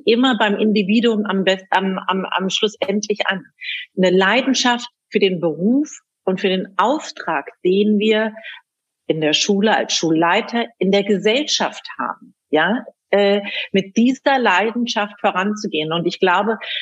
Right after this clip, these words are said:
was ich unter anderem in diesem Jahr, das möchte ich vielleicht nochmal als Zusatz bringen, noch gelernt habe, ist, ähm, Zusammenschlüsse, Bündnisse, Empowerment, also diese ganze Black Lives Matter Sache zum Beispiel.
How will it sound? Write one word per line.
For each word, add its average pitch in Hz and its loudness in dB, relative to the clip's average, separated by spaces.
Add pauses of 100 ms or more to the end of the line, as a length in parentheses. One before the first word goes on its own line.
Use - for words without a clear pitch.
(140)
was 208 0
ich 233 -2
unter 220 2
anderem 247 2
in 196 0
diesem 208 2
Jahr, 202 2
das 170 -6
möchte 185 -4
ich - -18
vielleicht - -2
nochmal 190 2
als - -6
Zusatz 247 -2
bringen, 196 2
noch 202 0
gelernt 208 2
habe, 170 0
ist, - -4 (540)
ähm, 208 0
Zusammenschlüsse, 214 0 (260)
Bündnisse, 233 0 (140)
Empowerment, 214 0
also 175 -2
diese 180 -2
ganze 185 -2
Black 196 0
Lives 180 0
Matter 190 0 (200)
Sache 190 -2
zum 185 -12
Beispiel. 170 -6